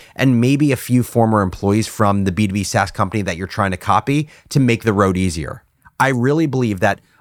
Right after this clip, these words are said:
other than truly deep tech companies like Figure for Robotics or Siren Biotech or Varda Space, most products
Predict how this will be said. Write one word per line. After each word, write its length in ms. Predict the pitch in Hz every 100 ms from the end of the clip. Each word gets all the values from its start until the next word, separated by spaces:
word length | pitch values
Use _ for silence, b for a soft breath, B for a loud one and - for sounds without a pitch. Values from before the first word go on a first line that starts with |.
| b -
other 280 | 131 156 175
than 220 | 131 123
truly 540 | 101 - 135 143 151 127
deep 320 | 92 113 -
tech 260 | 123 107
companies 540 | - 98 92 113 110 92
like 200 | 85 -
Figure 440 | - 131 113 120
for 240 | - 113 101
Robotics 600 | 90 82 113 110 104 80
or 140 | 85
Siren 560 | - - 110 110 104 90
Biotech 540 | 101 104 101 113 104 - B B
or 220 | 98 87
Varda 340 | 90 104 107
Space, 560 | - - 98 123 - - b b -
most 340 | 123 165 -
products 460 | - 117 123 143